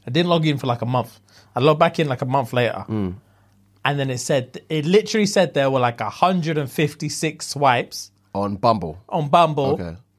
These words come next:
Speaker 1: Sign up to Bumble
Speaker 2: Premium,
Speaker 1: Premium
Speaker 2: whatever.
Speaker 1: to see who they are. And I
Speaker 2: Mm.
Speaker 1: remember your, I remember your mum,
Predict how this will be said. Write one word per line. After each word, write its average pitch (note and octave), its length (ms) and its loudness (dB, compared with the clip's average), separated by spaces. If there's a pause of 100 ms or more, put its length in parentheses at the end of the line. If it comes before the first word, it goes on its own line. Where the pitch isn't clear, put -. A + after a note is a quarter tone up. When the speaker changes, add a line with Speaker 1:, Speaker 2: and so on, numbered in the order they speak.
(100)
Speaker 1:
Sign F#3 380 2
up D#3+ 180 -4
to E3 180 -2
Bumble C#3+ 880 -2
Speaker 2:
Premium, E3+ 380 -2
Speaker 1:
Premium B2+ 300 -4
Speaker 2:
whatever. F2 200 -14
Speaker 1:
to C3+ 80 -12
see D#3+ 160 0
who D3 60 2
they C3+ 220 2
are. G#2 240 0
And A2+ 80 -4
I D3+ 40 4
Speaker 2:
Mm. - 20 4
Speaker 1:
remember D#3 260 0
your, F3+ 320 -4
I F#3 40 -2
remember F#3+ 260 -6
your C#4+ 500 6
mum, D4+ 540 2